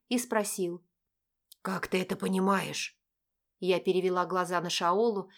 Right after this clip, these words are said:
и послала ей мысленный вопрос. «Как и всегда, чувствую», солгала я,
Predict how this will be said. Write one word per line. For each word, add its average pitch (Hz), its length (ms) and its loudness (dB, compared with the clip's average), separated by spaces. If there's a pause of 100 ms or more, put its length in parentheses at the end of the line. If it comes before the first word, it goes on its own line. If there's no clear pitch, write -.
(120)
и 208 80 0
послала 254 440 2
ей 233 200 2
мысленный 190 440 0
вопрос. 175 560 -4 (840)
«Как 294 200 4
и 277 60 0
всегда, 202 540 -4 (360)
чувствую», 180 640 -6 (460)
солгала 190 480 0
я, 240 320 -2